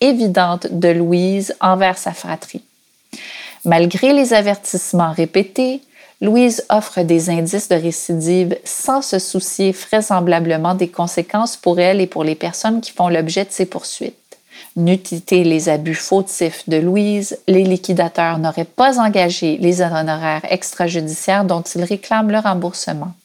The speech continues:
Le tribunal, exerçant la discrétion judiciaire que lui confère la loi,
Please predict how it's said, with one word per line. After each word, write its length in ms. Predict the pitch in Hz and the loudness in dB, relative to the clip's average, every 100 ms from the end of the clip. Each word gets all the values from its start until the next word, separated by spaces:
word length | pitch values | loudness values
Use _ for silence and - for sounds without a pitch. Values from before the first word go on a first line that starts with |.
| _ _ _ _ _ _ _ _ - | _ _ _ _ _ _ _ _ 0
Le 140 | 190 | 0
tribunal, 840 | 196 - 311 294 208 165 156 196 196 - | 0 -2 0 4 4 4 2 0 -2 -2
exerçant 640 | 233 220 196 185 - 180 - | 0 2 0 -2 -2 -2 0
la 180 | 202 220 | 2 2
discrétion 600 | 196 190 190 170 - 175 | 0 -2 -4 -2 -2 -2
judiciaire 680 | 180 165 190 - - 160 - | -2 -2 -4 -4 -4 -4 -4
que 100 | 160 | -2
lui 200 | 151 151 | -2 -4
confère 420 | - 156 - 156 | -6 -6 -6 -2
la 120 | 180 190 | 0 2
loi, 300 | 202 226 | 2 0